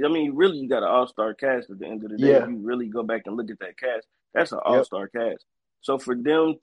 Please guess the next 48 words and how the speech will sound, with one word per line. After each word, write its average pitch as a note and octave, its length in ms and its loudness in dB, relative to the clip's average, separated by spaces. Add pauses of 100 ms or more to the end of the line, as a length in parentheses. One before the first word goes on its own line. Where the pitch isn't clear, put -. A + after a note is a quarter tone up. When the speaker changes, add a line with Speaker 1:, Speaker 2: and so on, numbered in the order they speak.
Speaker 1:
to A2+ 300 -4 (640)
do C#3+ 200 0
this C#3 200 -4
movie C#3 480 -2
and B2+ 200 -2
then B2+ 420 -4
at A#2 140 -2
the A#2 100 -4
end C3 220 -4
of A#2+ 60 -4
the A#2+ 140 -6
day, B2+ 100 0
like, G#2 340 -4
get A#2 140 -4
an F#2+ 100 0
Oscar A#2+ 420 0
for G2 300 -12
it, G#2 80 -18
you A2 100 -20 (100)
kinda C#3+ 240 4
gotta A#2 260 -2 (180)
just, A2+ 160 -16
like, G#2+ 220 -2 (2000)
you C3+ 180 -2
kinda F3 300 6
gotta C#3 200 4
see D3+ 200 -2
his B2 200 -4
vision. A#2+ 460 -4 (560)
You C3 120 -4
know C#3 60 -2
what C#3 120 0
I - 20 -2
mean? D3 220 0
And C#3+ 100 -2
then C#3 120 -2
at C3+ 160 -2
the A2 80 -12
time D#3+ 400 2
of B2 240 -8
them C#3+ 240 -4
getting C3+ 180 -4
the A2+ 100 -4
Oscar, C#3 340 -2
like, A#2 200 -8
this E3 160 -8
is A2+ 100 -14
the F#2 140 -8